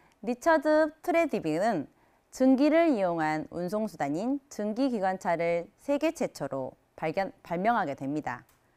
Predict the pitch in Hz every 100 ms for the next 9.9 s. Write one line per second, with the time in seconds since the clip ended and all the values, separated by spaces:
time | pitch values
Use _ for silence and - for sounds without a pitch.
0 | _ _ _ _ - 359 359 370 349 349
1 | 359 - 294 311 294 220 208 175 147 170
2 | 202 131 _ _ _ _ - 320 330 339
3 | 320 320 320 311 302 302 277 277 254 240
4 | 233 233 233 233 202 196 208 180 165 160
5 | - 139 147 240 359 _ _ - 320 320
6 | 339 294 254 - 190 185 185 - 165 180
7 | 175 160 143 135 131 196 147 - _ _
8 | _ _ - 214 233 247 269 269 196 196
9 | 254 262 226 220 214 202 208 208